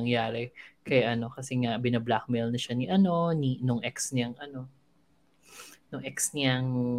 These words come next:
C E O ng, ano, ng mga idols. Tapos, sobrang nag-regress siya right after nila mag-date na sobrang, sobrang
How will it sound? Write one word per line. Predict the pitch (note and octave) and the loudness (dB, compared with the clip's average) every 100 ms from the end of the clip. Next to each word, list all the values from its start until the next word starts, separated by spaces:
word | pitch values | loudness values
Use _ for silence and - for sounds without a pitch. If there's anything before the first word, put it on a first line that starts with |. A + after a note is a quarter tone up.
| B2 A#2+ A#2 A#2+ B2 - - - | -2 -4 -8 -12 -16 -20 -20 -8
C | - F#3 C#3+ | 0 4 8
E | C3+ | 8
O | B2+ | 8
ng, | B2 A#2 | 8 4
ano, | A#2+ A#2 A2+ A#2 B2 | 2 2 0 -4 -2
ng | A#2 A#2 A#2 A#2 A#2 A2+ | 0 0 0 -2 -2 -2
mga | A2+ A2+ A2 A2+ | -2 0 2 2
idols. | A2+ G#2+ A2 A2+ - - - - - | 2 0 0 -2 -8 -8 -18 -20 2
Tapos, | B2+ - A#2 A#2 A#2 - - - - | 2 8 8 10 6 2 -4 -8 -20
sobrang | - - B2+ B2+ B2+ | -4 4 8 10 10
nag-regress | A#2+ A#2+ A#2 A2+ A2+ A2+ - - _ | 8 8 6 6 6 6 0 -2 _
siya | - - C3 A2+ A2+ | -2 0 2 2 2
right | A#2+ A#2+ | 0 2
after | B2+ C3 C3 C#3 | 6 6 6 2
nila | B2 B2 A#2 | 4 2 2
mag-date | A#2 A2+ A2+ A#2 A#2 - | 2 0 2 2 2 -2
na | A#2+ | -6
sobrang, | - A2+ A2+ A2+ A#2 - _ - - _ _ _ _ _ _ _ | -4 -4 -4 -8 -10 -16 _ -20 -20 _ _ _ _ _ _ _
sobrang | - B2 A#2+ A2+ A2+ A2+ A#2 | -2 0 0 -2 -2 -4 -6